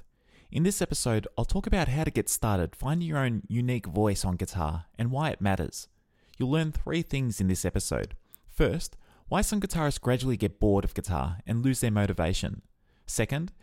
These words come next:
how to shape your playing style to better suit your personality.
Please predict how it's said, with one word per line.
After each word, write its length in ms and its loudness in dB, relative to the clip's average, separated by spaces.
how 100 2
to 80 0
shape 340 0
your 80 0
playing 320 2
style 300 0
to 80 -2
better 180 2
suit 300 -2
your 80 -2
personality. 760 2